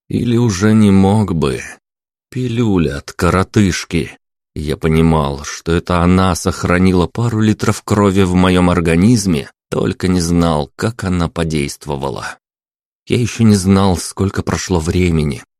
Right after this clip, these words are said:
потому что прикрыл глаза на миг, а потом сразу же меня позвала Элен. «Ты жив? Максим! Ау!»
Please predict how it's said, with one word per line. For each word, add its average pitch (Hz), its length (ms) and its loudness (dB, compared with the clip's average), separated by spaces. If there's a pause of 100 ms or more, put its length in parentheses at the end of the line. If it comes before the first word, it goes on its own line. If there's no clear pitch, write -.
(140)
потому 82 340 -2
что - 180 -6
прикрыл 110 600 0
глаза 98 420 0
на 87 100 2
миг, 101 360 2
а 82 180 -2
потом 95 400 -4
сразу 113 540 -4
же 110 100 0
меня 110 300 4
позвала 90 600 0
Элен. 78 520 0 (580)
«Ты 139 140 2
жив? 180 500 2 (340)
Максим! 214 640 2 (320)
Ау!» 240 560 4